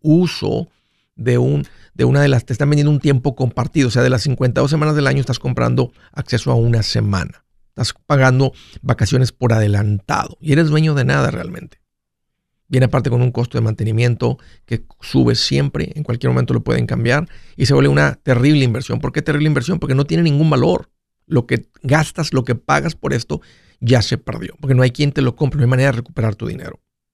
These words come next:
Andrés, pues es como gastar. No, no, no es como gastar. Porque el año que entra no vas a querer ir a ese lugar. Y te dicen que lo van a cambiar y no es cierto. Es muy complicado.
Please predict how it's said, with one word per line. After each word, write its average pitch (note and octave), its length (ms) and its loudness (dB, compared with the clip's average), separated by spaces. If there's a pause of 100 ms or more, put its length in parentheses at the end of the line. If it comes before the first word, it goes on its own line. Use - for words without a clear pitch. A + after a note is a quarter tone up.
(880)
Andrés, D#3 220 2
pues D#3 120 -4
es D#3 60 -6
como F3 240 2
gastar. C3 600 -2
No, F3 520 0 (360)
no, D3+ 160 2
no D3 120 2
es D3+ 120 0
como A#2 180 -2
gastar. - 300 -12 (840)
Porque C#3+ 180 -4
el C#3+ 40 4
año F3 180 4
que F3 100 -2
entra D#3+ 180 2
no C3+ 80 2
vas C#3 100 0
a D3 60 -2
querer C3+ 180 2
ir C#3+ 60 2
a C3 40 2
ese A#2 160 -2
lugar. - 360 -8 (800)
Y C#3 80 -4
te D3+ 100 2
dicen E3 140 2
que C#3+ 100 0
lo B2 80 2
van C3 120 2
a C3+ 40 0
cambiar A#2+ 320 0
y A#2 80 0
no A#2 140 0
es A#2 80 -4
cierto. A#2 340 -4
Es A#2+ 60 0
muy B2+ 400 2
complicado. B2 640 -2